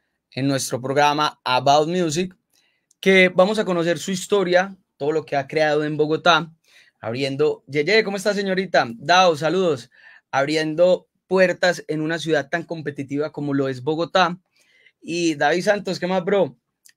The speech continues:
Y es el creador de la marca Aftermath. Para los que no saben, es una marca de eventos,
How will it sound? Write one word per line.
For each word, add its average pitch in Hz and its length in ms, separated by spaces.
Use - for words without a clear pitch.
Y 214 220
es 226 180
el 214 160
creador 202 460
de 185 100
la 185 120
marca 165 500
Aftermath. 156 840
Para 135 180
los 139 140
que 151 80
no 165 120
saben, 190 440
es 131 140
una 147 220
marca 143 380
de 123 300
eventos, 175 840